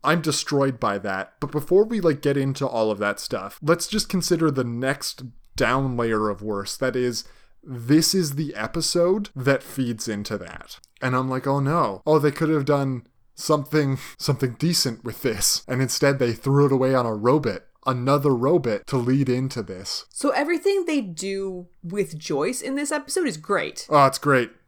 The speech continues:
Speaker 1: Top to
Speaker 2: So
Speaker 1: bottom.
Speaker 2: a-, all of her scenes are great. I think that this has to be a Monster of the Week episode for it to
Speaker 1: Mm-hmm.
Speaker 2: end like this.
Speaker 1: Yep.
Speaker 2: Because otherwise, it's just, I think it's just too much.
Speaker 1: Sure.
Speaker 2: Is it very unfortunate that they chose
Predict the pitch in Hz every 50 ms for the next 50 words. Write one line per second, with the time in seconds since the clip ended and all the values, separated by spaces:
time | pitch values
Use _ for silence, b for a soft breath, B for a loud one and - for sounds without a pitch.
0 | _ - - 143 123 117 - 127 117 117 113 110 95 95 - - - _ _ _
1 | _ _ 208 208 214 226 233 226 233 233 226 - - 185 175 175 175 170 156 156
2 | 139 135 139 143 - - 196 226 240 240 - - 254 269 285 - - 359 349 -
3 | - 233 233 - - 220 196 202 208 - - 180 156 160 147 139 151 170 - 190
4 | 196 190 175 180 190 - - - 190 185 175 160 165 151 147 151 151 151 214 202
5 | - 233 226 - 254 233 233 269 302 302 - _ _ _ _ - 151 131 110 113
6 | 113 - - 139 156 160 190 190 214 - - 262 277 349 370 - - - - -
7 | 233 220 220 220 233 240 202 - - - - 202 190 214 214 208 214 196 196 196
8 | 185 - - - 190 - - - - 185 170 - - - 190 196 202 196 - 180
9 | 160 - - 190 170 156 143 87 - - - - - - - _ _ - - 139
10 | 117 104 117 - - 226 214 185 226 220 202 165 208 196 190 190 190 185 180 180
11 | - 190 175 170 170 - 190 175 170 160 160 _ - 165 160 - - 147 143 147
12 | - _ - 156 139 139 139 - - - - 120 107 120 151 - - - - -